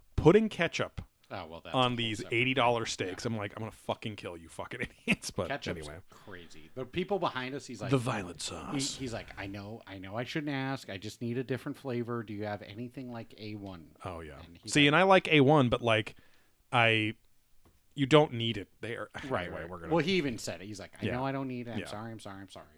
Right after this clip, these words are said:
Speaker 2: But,
Speaker 1: Yeah.
Speaker 2: uh, it wasn't like, "Hey, uh, where the fuck's the steak sauce?"
Speaker 1: Right,
Speaker 2: You know,
Speaker 1: right.
Speaker 2: they were at least nice about it. Uh, that wasn't the couple. That was a different people.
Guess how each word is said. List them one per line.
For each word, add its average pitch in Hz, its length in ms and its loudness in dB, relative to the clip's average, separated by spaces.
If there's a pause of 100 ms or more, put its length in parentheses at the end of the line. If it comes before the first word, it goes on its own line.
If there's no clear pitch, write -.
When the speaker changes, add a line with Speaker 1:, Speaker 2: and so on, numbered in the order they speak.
(120)
Speaker 2:
But, 82 140 -12
Speaker 1:
Yeah. 87 100 -8 (520)
Speaker 2:
uh, 80 460 -12
it 135 100 -6
wasn't 123 300 0
like, 101 220 -10
"Hey, 123 220 -4
uh, - 60 -12 (180)
where 117 280 -2
the 110 80 -8
fuck's - 380 -16
the 98 80 -18
steak 113 400 -14
sauce?" - 180 -8
Speaker 1:
Right, 135 220 10
Speaker 2:
You 95 80 0
know, 85 80 -6
Speaker 1:
right. 80 240 -12
Speaker 2:
they 90 100 -20
were 85 80 -18
at 80 80 -20
least 82 220 -20
nice 80 160 -20
about - 240 -20
it. - 60 -20 (220)
Uh, 113 220 -6
that 120 180 0
wasn't 98 280 -6
the 92 80 -12
couple. - 320 -16
That 87 120 -12
was 85 120 -16
a - 60 -20
different - 280 -20
people. - 140 -20